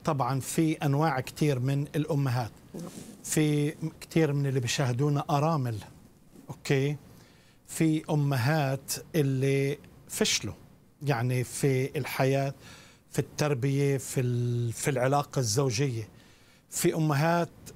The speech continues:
Speaker 1: بيصلوا من أجل إنه ربنا يعطيهم أطفال. في أمهات يعني أو ستات عندهم روح الأمومة، يعني بتشوف حتى لو ما عندها أولاد، لكن واضح للكل أمام الجميع إنه عندها روح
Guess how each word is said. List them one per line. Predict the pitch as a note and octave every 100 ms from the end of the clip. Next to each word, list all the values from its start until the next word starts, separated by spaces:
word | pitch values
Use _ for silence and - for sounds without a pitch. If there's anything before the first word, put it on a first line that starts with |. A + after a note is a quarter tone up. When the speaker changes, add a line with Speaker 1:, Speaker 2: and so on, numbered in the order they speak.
| -
Speaker 1:
بيصلوا | C#3 - G3+ G3 D3
من | C3+ -
أجل | D3 C3 C#3+ - -
إنه | D#3 D#3
ربنا | C#3 D3 C#3+
يعطيهم | C#3 A#2+ - C#3 C#3+ C#3+
أطفال. | - - C3+ G#2+ - - - - - _ -
في | - F3
أمهات | E3+ D#3 C#3+ F3 F3+ F3+ - - - - _ -
يعني | C#3+ A#2+ B2+ C3 C3
أو | - C#3
ستات | A#2 D3+ - E3+ E3 D#3+ -
عندهم | C3+ D#3+ B2+ C#3
روح | C#3 E3+ -
الأمومة، | D#3 C3+ D#3+ D3+ D#3+ C3+ C3+ C#3 - D#3+ D#3+ D3+ - - _ -
يعني | C#3+ C3 B2+ C3+
بتشوف | B2 B2+ - E3+ -
حتى | - F#3 - D3+
لو | D3
ما | D#3
عندها | C#3+ D3+ B2+
أولاد، | C3 C#3+ D3 B2+
لكن | C3+ - C#3 C3
واضح | C3+ D#3 C#3+ -
للكل | C3+ B2 - F3+ D3 C#3
أمام | C3+ D#3 D3+
الجميع | C3 C3+ C#3+ C#3 - - - - - _ D3+
إنه | C#3 C3+
عندها | D3+ E3+ A2+ C3+
روح | D3 D#3+ E3+ - -